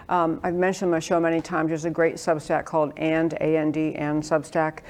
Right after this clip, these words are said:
It's usually written entirely by Sam Faddis, a former C I A operative who's a brilliant thinker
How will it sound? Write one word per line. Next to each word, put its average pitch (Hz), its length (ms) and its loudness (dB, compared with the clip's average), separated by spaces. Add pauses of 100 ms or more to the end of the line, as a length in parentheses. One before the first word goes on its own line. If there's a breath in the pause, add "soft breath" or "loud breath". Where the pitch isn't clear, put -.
(160 loud breath)
It's 147 140 -6
usually 202 300 2
written 165 240 2
entirely 165 400 2
by 151 140 0
Sam 151 340 -2
Faddis, 196 500 2
a 147 60 -2
former 151 360 0
C 165 240 0
I 151 100 4
A 165 200 2
operative 160 460 2
who's 156 320 -4 (440 loud breath)
a 175 80 2
brilliant 175 600 2
thinker 151 440 -2